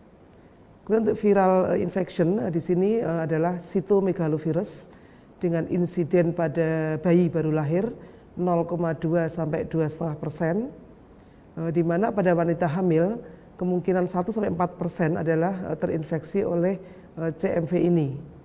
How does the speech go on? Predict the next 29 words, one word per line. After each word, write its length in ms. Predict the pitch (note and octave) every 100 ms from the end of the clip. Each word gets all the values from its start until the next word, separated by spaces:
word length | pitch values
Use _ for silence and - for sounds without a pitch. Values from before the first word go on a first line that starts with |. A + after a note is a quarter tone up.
| - - - - - - - -
Sedangkan 480 | - - F#3+ G3 A#3+
untuk, 320 | A3 F#3+ G#3 -
eh, 320 | F#3 F#3 F3
hepatitis, 640 | F3+ F3+ F3+ A3+ D#3 F3 -
eh, 160 | D#3+
yang 80 | D#3+
disebabkan 400 | D3+ D#3+ D#3+ E3
oleh 80 | D#3
virus 400 | D3+ G#3 G#3+ G#3+
hepatitis 720 | D#3 D#3+ D3+ D#3 E3 D#3 - - - - -
A, 320 | E3+ F3+ F#3
B, 440 | F#3 F3 E3 D#3 D#3+
C, 120 | D#3 G3 E3 F3+ A3 B3 - - - - -
eh, 440 | D#3+ D#3+ D#3+ D#3+
yang 400 | D#3+ F3+ F3+ E3+ - - - - - - - -
A, 240 | F#3+ G3+
B, 160 | - E3
C, 240 | D#3+ F3
dan 240 | D#3+ D#3+
D, 320 | C#3+ D3+ D#3 G#3+ - - - - - -
eh, 160 | F3 F3+
dengan 320 | F#3+ G#3+ A3
jumlah, 320 | G3 F3+ F3
eh, 720 | E3 E3 E3 E3 E3 E3 E3 E3
terbanyak 480 | F3 G3 F#3 E3 D#3
adalah 320 | D#3 E3+ F#3
kasus 400 | - E3+ D#3+ G3 E3+
hepatitis 400 | D#3+ D#3 E3 D3+
kronik, 480 | - E3 D3 D#3+